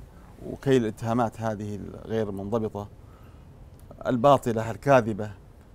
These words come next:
ونحن حقيقة تحملنا والتزمنا الصمت في الرد على ها-، أمثال هؤلاء، لأنه أحيانًا الرد على، على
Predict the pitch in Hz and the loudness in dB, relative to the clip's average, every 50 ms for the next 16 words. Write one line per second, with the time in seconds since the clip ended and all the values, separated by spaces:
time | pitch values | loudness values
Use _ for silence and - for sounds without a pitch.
0 | - - - - - - - - - - 123 160 160 160 151 156 143 123 98 73 | -20 -20 -20 -20 -20 -20 -20 -20 -18 -16 -14 -12 -10 -8 -6 -4 -4 -4 -4 -4
1 | - - 156 156 170 160 147 - 139 139 143 139 127 135 123 123 113 95 58 - | -4 -6 -8 -8 -8 -8 -10 -8 -6 -6 -6 -4 -4 -2 -2 -2 -2 -4 -6 -10
2 | - - 127 - - 127 117 113 127 127 113 107 107 113 113 - - - - - | -12 -14 -10 -6 -2 -2 0 0 0 0 -2 -4 -6 -6 -8 -10 -10 -12 -12 -12
3 | - - - - - 95 - - 110 - - - - 120 123 117 107 101 - - | -12 -12 -12 -10 -10 -10 -10 -10 -10 -10 -10 -8 -4 -4 -2 -2 -4 -6 -4 -4
4 | 135 120 104 - - 113 - 120 131 120 98 98 104 107 107 110 113 113 - - | -2 -2 -4 -4 -6 -6 -2 0 0 0 0 -2 -6 -6 -4 -4 -4 -6 -6 -6
5 | - 113 104 - 113 104 104 104 104 - 87 113 127 135 - - - - - - | -8 -6 -4 -4 -4 -4 -4 -8 -8 -8 -6 -4 -4 -4 -6 -8 -14 -20 -20 -20
6 | - - - - - - - - - - - 127 151 131 110 143 151 147 131 120 | -20 -20 -20 -20 -20 -20 -20 -18 -10 -8 -4 -4 -2 -2 -2 0 0 2 2 4
7 | 143 156 131 113 110 120 117 107 95 - - - - - - - - - - - | 2 2 2 0 0 0 0 0 0 -2 -4 -10 -16 -20 -20 -20 -20 -20 -20 -20
8 | - - - - - - - - - - - - - 120 123 123 120 110 107 101 | -20 -20 -20 -20 -20 -20 -20 -20 -20 -20 -20 -12 -8 -4 -2 0 0 0 0 -2
9 | 95 73 57 50 | -4 -6 -8 -10